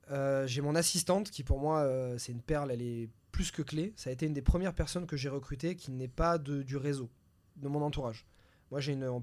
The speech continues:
on en parlera sur la partie recrutement, si tu veux, plus tard. J'ai mes façons de faire en recrutement et je recrute quasiment que des personnes que je connais, potes, anciens participants de formation, famille.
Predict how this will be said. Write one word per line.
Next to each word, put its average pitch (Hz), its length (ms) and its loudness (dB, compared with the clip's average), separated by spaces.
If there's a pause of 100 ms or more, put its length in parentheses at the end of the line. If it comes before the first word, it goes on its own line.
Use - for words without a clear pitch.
on 139 80 -6
en 143 80 2
parlera 139 220 2
sur 147 120 0
la 135 60 0
partie 131 220 -4
recrutement, 131 420 -4
si - 120 -8
tu - 100 -8
veux, 135 140 -2
plus - 120 -8
tard. 165 240 -6 (840)
J'ai 135 280 0
mes 147 100 2
façons 147 280 -2
de 131 40 -4
faire 165 160 2
en 143 80 2
recrutement 135 340 -2
et 156 40 0
je 127 80 -2
recrute 131 280 -8
quasiment 156 420 2
que 143 160 -2
des 156 140 2
personnes 147 320 -4
que 127 100 -6
je - 80 -8
connais, 160 260 -2 (580)
potes, - 340 0 (100)
anciens 139 240 -4
participants 143 480 -4
de 131 60 -8
formation, 151 520 -4 (260)
famille. 131 380 -6